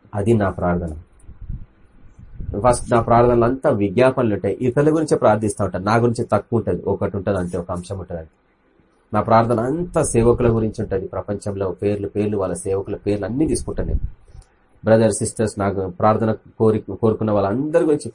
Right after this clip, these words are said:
నా ప్రార్థన అంతా వాళ్ళ గురించి ఉంటది. నా గురించి, నా కుటుంబం గురించి చాలా తక్కువ ఉంటది. ఎందుకంటే నాకు దేవుడు నేర్పించిన దేవుడు ప్రార్థన.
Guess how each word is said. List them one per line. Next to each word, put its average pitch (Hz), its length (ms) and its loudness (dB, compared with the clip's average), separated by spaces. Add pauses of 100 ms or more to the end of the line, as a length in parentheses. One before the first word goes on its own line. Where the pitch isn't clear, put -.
(260)
నా 113 60 2
ప్రార్థన 127 420 4
అంతా 170 220 4
వాళ్ళ 113 280 6
గురించి 104 240 2
ఉంటది. 90 220 -4
నా 98 200 0 (120)
గురించి, 110 340 0
నా 104 100 0
కుటుంబం 107 300 -4
గురించి 107 340 -2
చాలా 147 140 4
తక్కువ 113 300 2
ఉంటది. 78 200 -4 (1400)
ఎందుకంటే 104 280 -4
నాకు 120 200 -2
దేవుడు 120 320 2
నేర్పించిన 127 460 0
దేవుడు 90 260 0 (300)
ప్రార్థన. 92 240 0